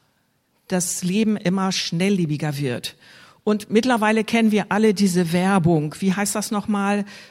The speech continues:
Irgendwas zu kaufen, wie du willst, wann du willst und so oft du willst. Immer in dieser Illusion, warte nicht auf lästige Öffnungszeiten, auf Mengen oder Zeitlimits.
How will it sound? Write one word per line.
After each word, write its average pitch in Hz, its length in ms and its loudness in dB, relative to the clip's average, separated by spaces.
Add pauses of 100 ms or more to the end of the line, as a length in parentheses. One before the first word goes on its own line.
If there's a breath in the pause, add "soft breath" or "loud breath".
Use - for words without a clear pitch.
(100)
Irgendwas 214 560 0
zu 208 100 -2
kaufen, 214 600 -2 (200 loud breath)
wie 190 300 2
du 247 220 0
willst, 220 400 0 (120)
wann 202 320 2
du 220 200 4
willst 208 400 2 (120)
und 190 220 0 (100)
so 156 240 0
oft - 260 0
du 135 140 -2
willst. - 460 -2 (680 soft breath)
Immer 226 340 6
in 196 160 6
dieser 185 460 4 (420 loud breath)
Illusion, 202 880 4 (220 loud breath)
warte 214 420 2
nicht 208 240 2
auf 185 160 -2
lästige 196 560 -2
Öffnungszeiten, 208 960 0
auf 190 280 -2
Mengen 208 500 2
oder 190 320 0
Zeitlimits. - 1400 -2